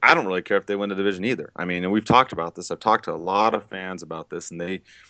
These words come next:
are like, you know, when you get that banner at the beginning of the season and it shows the division title, it's like, you don't really care. It's just like buying a di-, you know, Pacific Division Championship hat or shirt.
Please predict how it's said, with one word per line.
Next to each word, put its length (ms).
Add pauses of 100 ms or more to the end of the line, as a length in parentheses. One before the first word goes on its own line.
are 140
like, 300
you 80
know, 280
when 140
you 120
get 160
that 200
banner 300
at 80
the 80
beginning 220
of 60
the 40
season 560
and 100
it 80
shows 240
the 60
division 360
title, 360
it's 180
like, 260
you 120
don't 140
really 180
care. 340 (300)
It's 160
just 200
like 280 (120)
buying 340
a 40
di-, 240
you 80
know, 80
Pacific 420
Division 300
Championship 580
hat 280
or 60
shirt. 280